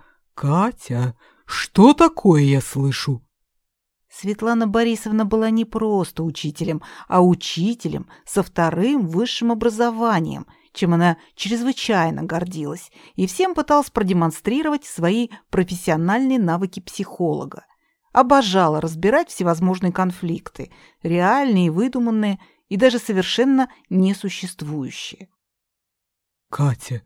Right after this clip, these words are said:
Speaker 1: неужели ты можешь в такое верить? Встань и расскажи всему классу, что это ты такое говоришь про какие-то фэнтези? Такая разумная и взрослая девочка. Катя, я к тебе обращаюсь.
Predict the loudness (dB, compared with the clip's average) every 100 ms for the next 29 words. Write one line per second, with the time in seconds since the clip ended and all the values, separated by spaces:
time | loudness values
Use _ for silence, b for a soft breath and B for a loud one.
0 | b b b 10 10 8 4 2 4 6
1 | 6 4 0 -10 -6 -6 -2 -2 -2 -8
2 | -10 -14 -20 _ _ _ -12 -2 6 8
3 | 10 8 4 2 2 4 2 4 4 4
4 | 2 -2 -2 -4 -2 -4 -4 B B 4
5 | 8 8 8 6 8 8 8 8 8 6
6 | 0 -6 b b b 2 4 4 4 6
7 | 6 b b -4 4 6 6 4 2 0
8 | 2 0 0 _ _ _ _ -6 -2 2
9 | 2 2 2 4 4 4 2 0 0 2
10 | 4 4 2 -4 -2 2 4 4 0 -6
11 | -10 -12 -14 _ _ _ _ 0 6 8
12 | 8 6 2 4 2 0 _ _ _ _
13 | _ _ _ _ _ _ _ 0 6 6
14 | 6 4 6 8 8 6 4 0 2 2
15 | 2 0 -4